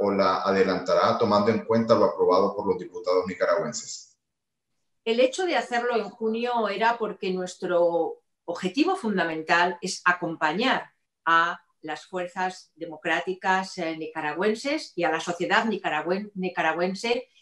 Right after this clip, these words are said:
Speaker 2: en su objetivo, que es conseguir unas elecciones verdaderamente democráticas. En este sentido, hay unos plazos, una resolución de la oea donde se establecían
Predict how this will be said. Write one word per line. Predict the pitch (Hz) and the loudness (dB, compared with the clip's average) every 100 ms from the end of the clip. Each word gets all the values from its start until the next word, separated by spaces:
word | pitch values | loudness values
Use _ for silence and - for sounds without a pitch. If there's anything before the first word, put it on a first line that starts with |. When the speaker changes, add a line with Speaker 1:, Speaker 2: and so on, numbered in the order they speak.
| _ | _
Speaker 2:
en | - 220 | 4 4
su | - 214 | 4 2
objetivo, | 202 196 196 302 185 151 - _ _ | 2 -2 2 2 2 -6 -10 _ _
que | - 170 190 | 2 4 6
es | 247 - - _ | 4 0 -14 _
conseguir | 202 202 208 220 | -4 0 2 2
unas | 247 240 | 2 2
elecciones | 202 185 - 269 202 165 | 0 -2 -2 0 0 -2
verdaderamente | 156 151 160 156 160 165 190 190 - | -4 -4 -4 -4 -4 -4 -4 -4 -2
democráticas. | 180 170 - 202 190 190 156 151 143 - - _ _ _ _ _ | -2 -2 0 4 4 2 -4 -6 -8 -10 -20 _ _ _ _ _
En | - 214 | 2 4
este | 226 262 | 4 4
sentido, | 254 226 202 262 277 320 320 - _ | 4 2 2 4 6 6 2 -4 _
hay | - 190 190 - - | 0 2 0 -6 -4
unos | 185 185 - | -2 -2 0
plazos, | - 240 - 180 175 | 4 4 4 0 0
una | 190 170 165 | -2 -4 -2
resolución | 180 - 185 190 240 240 240 | -4 -4 -4 -4 0 0 0
de | 208 | -2
la | 170 165 | -2 -2
oea | 165 180 214 240 - _ | 0 2 2 0 -4 _
donde | 208 254 262 294 | 2 4 4 -2
se | 247 | -8
establecían | - 190 180 180 214 214 214 | -6 -4 -4 -6 -2 0 0